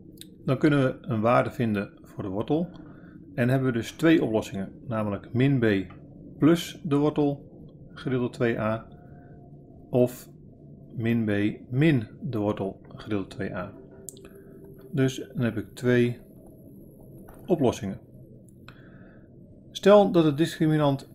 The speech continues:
gelijk is aan nul en ik vind dus de wortel van nul,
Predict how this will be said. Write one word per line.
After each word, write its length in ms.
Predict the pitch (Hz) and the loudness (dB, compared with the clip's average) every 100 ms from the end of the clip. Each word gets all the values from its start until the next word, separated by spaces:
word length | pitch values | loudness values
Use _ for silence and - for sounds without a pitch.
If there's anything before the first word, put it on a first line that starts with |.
| - | -16
gelijk 580 | - - 131 180 226 - | -8 0 2 4 4 2
is 400 | 110 - - - - | 0 0 -14 -18 -12
aan 180 | 120 104 | -6 -2
nul 300 | 101 139 185 - - - - - - - - | -2 -2 -4 -10 -20 -20 -20 -20 -20 -20 -14
en 120 | 135 | -6
ik 120 | 120 | -4
vind 160 | - 143 | -2 0
dus 200 | 123 - | 0 -2
de 80 | 101 | -2
wortel 640 | 117 165 127 110 - - | 0 2 2 0 -10 -20
van 340 | - - 104 110 | -20 -8 -4 0
nul, 440 | 143 107 151 - | 2 2 0 -6